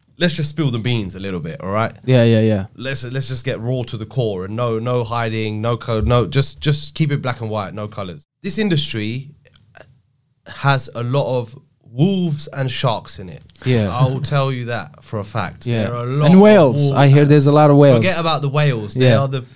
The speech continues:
Speaker 1: bippy small ones compared to the
Speaker 2: Okay.
Speaker 1: wolves and the sharks, yeah?
Speaker 2: Mm-hmm.
Speaker 1: The whales, the wolf packs are the ones. So
Speaker 2: Okay.
Speaker 1: even this chart, what you see,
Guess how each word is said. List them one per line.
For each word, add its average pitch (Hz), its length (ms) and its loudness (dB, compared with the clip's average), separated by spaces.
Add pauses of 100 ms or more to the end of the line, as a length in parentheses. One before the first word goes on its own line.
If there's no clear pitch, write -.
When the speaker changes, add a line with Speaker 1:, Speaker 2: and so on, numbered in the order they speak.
(100)
Speaker 1:
bippy 147 380 -4
small 139 360 2
ones 101 300 -6
compared 117 460 -2
to 127 80 -8
the 117 80 -6
Speaker 2:
Okay. 110 120 -4
Speaker 1:
wolves 117 420 -4
and 110 120 -8
the 107 60 -10
sharks, - 520 -8
yeah? 117 220 -4
Speaker 2:
Mm-hmm. 139 460 0
Speaker 1:
The 117 100 -4
whales, 185 540 0 (420)
the 120 100 0
wolf 147 360 0
packs - 560 -6
are 107 120 0
the 107 100 2
ones. 101 440 -2 (160)
So 135 140 -2
Speaker 2:
Okay. 131 520 4 (1120)
Speaker 1:
even 233 400 -2
this 214 200 -4
chart, 131 600 -2
what 143 160 -4
you 156 100 -4
see, 139 560 -6